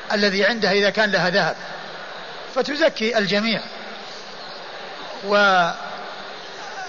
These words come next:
فالرسول صلى الله عليه وسلم بين العقوبة وأنه يعاقب على ذلك بأن،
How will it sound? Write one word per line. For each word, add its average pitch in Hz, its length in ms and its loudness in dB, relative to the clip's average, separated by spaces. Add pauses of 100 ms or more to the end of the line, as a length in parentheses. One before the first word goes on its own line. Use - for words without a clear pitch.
(240)
فالرسول 233 880 2
صلى 240 80 4
الله 220 160 4
عليه 240 100 0
وسلم 214 200 0
بين 233 320 2
العقوبة 190 520 2 (1000)
وأنه 202 420 2
يعاقب 214 400 6
على 185 160 6
ذلك 196 560 2 (800)
بأن، 196 580 2